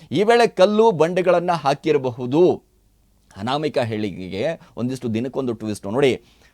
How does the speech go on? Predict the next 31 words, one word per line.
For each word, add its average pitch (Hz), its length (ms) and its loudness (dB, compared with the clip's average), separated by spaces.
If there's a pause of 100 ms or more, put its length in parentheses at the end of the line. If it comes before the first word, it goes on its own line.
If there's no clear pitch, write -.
(180)
ಗಮನಿಸಲೇಬೇಕಾಗಿರುವಂಥದ್ದು, 147 1040 2
ಹೌದ್ರಿ, 151 560 2
ಬಾಹುಬಲಿ 165 480 0
ಬೆಟ್ಟದಲ್ಲಿ 135 520 -4
ಒಂದಿಷ್ಟು 127 360 -4
ಅನಾಮಿಕ 127 380 -2
ಒಂದಿಷ್ಟು 117 420 -4
ಸ್ಪಾಟ್ಗಳನ್ನ 117 520 -2
ಅದು 107 120 -4
ಗುರುತಿಸುವಂಥ 104 540 -6
ಕೆಲಸವನ್ನ 95 460 -6
ಮಾಡ್ತಾ 90 320 -8
ಇದ್ದಾನೆ. 107 200 -8
ಯಾಕಂದ್ರೆ 165 600 -6
ಕಳೆದ 147 180 0
ಎರಡು 156 240 2
ದಿನಗಳಿಂದ 147 400 -2
ಬಾಹುಬಲಿ 135 540 0
ಬೆಟ್ಟದ 117 360 -4
ಕಡೆ, 117 180 0
ಒಂದಿಷ್ಟು 117 500 -4 (180)
ರತ್ನಗಿರಿ 117 440 0
ಬೆಟ್ಟದ 107 280 -4
ಕಡೆ 110 200 -2
ಆ 110 200 0
ಸ್ಪಾಟಿಗೆ 110 420 -2
ಹೋಗ್ಬಿಟ್ಟು 101 360 -4
ಎಸ್ 117 240 0
ಐ 107 40 -2
ಟಿ 104 100 -6
ಅಧಿಕಾರಿಗಳು 107 540 -4